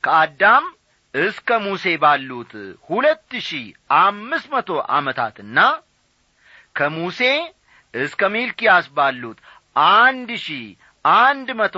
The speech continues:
ዓመታት ነቢያት እግዚአብሔርን በመወከል ለሕዝቡ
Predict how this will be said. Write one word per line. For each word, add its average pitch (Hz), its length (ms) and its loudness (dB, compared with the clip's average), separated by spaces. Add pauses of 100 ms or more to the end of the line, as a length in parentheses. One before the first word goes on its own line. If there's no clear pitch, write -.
ዓመታት 147 540 2 (920)
ነቢያት 151 680 2 (640)
እግዚአብሔርን 190 1040 0
በመወከል 214 680 0 (600)
ለሕዝቡ 269 520 0